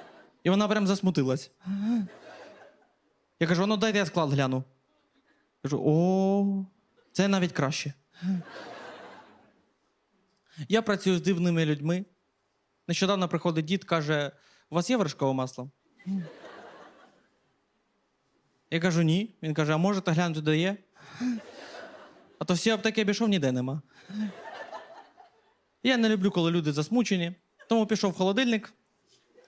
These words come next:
ну, і відрізав шматочок. Мені що, шкода? Мені нещодавно побажали, що у мене щастя ніколи не буде.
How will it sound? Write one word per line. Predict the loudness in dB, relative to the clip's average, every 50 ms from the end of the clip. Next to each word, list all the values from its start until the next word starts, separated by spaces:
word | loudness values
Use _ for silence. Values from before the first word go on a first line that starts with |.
| _ _ _ _ _ 0
ну, | 2 2
і | 2
відрізав | 2 2 2 2 2 0 -2 -2
шматочок. | -4 -6 -6 -6 -6 -8 -10 -14 -18 _ _ -6 -4 -4 -4 -6 -8 -14 -20 -20 -14 -4 -2
Мені | 0 0 2
що, | 2 0
шкода? | 0 2 2 2 2 2 -2 -2 -6 -16 -20 -20 -20 -20 -20 -20 -20 -20 -20 -20 -20 _ _ _ _ _ _ _ _ _ _ _ _ _ -20 -20 _ _ _ _ _ _ _
Мені | 2 4 4 4
нещодавно | 4 4 2 2 0 2 0 0 0
побажали, | 0 0 0 0 0 0 0 0 0
що | 0 0
у | 0
мене | 2 0 0
щастя | 0 0 0 -2 -2 -2 -4 -4
ніколи | -4 -4 -2 -2 -2 -2
не | -4
буде. | -6 -6 -6 -8 -8